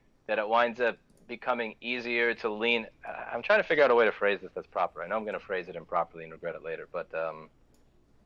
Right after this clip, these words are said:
how am I, how do I put this? Every time I've made a video, it's pretty much been exactly what's in my head, and I kinda say what I'm thinking without regards to,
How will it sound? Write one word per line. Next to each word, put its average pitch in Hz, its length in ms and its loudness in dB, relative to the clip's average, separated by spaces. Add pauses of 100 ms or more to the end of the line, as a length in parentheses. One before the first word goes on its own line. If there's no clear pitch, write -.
(340)
how 95 100 -8
am 98 60 -8
I, 90 60 -6
how 90 160 -12
do - 60 -16
I - 20 -16
put - 160 -20
this? - 140 -16 (2000)
Every 220 240 8
time 202 200 8
I've 139 140 6
made 143 180 8
a 120 60 4
video, 123 400 6
it's 107 100 0
pretty 135 160 2
much 117 180 4
been 110 140 -2
exactly 104 420 2
what's 101 180 2
in 104 80 -4
my 92 140 0
head, 98 180 2
and 92 120 -4
I 82 80 -6
kinda 95 240 -4
say 92 280 0
what 92 240 0
I'm 90 140 0
thinking 95 360 -2
without 92 320 2
regards 87 440 0
to, 87 260 -2